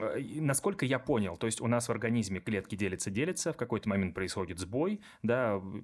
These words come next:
появляются дефектные клетки, наш иммунитет должен их отслеживать и уничтожать, но из-за чего-то, по каким-то необъяснимым причинам, вернее, по целому ряду причин,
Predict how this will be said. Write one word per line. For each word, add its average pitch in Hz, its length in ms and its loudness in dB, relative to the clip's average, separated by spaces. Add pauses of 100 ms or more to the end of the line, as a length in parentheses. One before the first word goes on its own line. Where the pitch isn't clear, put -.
(100)
появляются 107 420 2
дефектные 104 400 0
клетки, 160 360 -2
наш 117 220 2
иммунитет 107 500 2
должен 104 320 2
их 90 100 -4
отслеживать 95 640 0
и - 40 0
уничтожать, 110 680 2
но 110 420 4
из-за 107 260 0
чего-то, 107 580 0
по - 160 -2
каким-то 101 400 2
необъяснимым 95 480 0
причинам, 127 340 0
вернее, 95 300 0
по 92 440 0
целому 107 320 2
ряду 95 240 2
причин, 180 400 0